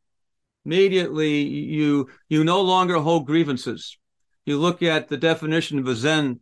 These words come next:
Zen definition of the Zen mind. And they say clarity and purity based on two factors. One factor is, uh, holding no grievances.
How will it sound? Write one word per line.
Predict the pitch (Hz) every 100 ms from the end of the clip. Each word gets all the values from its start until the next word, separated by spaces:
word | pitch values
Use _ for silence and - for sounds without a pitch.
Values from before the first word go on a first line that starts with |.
| -
Zen | 117 151 151
definition | 143 139 135 139 139 131
of | 120
the | 113
Zen | 135 131
mind. | 127 123 113 110 - _ _ _ _ -
And | 139 135 131
they | 131
say | 131 156 147 139 131 _ _ _ _ - -
clarity | - 180 190 185 180
and | 147
purity | 127 190 196 170 135 131
based | 117 147 156 -
on | 143 131 98
two | - 180 120 - _ _
factors. | 160 143 - 90 -
One | 143 170
factor | 165 180 170 165 165
is, | 170 170 165 - _ _ _ _ -
uh, | - 247 320 - - _ _
holding | - 190 185 180
no | 160 185
grievances. | 165 165 135 117 - - -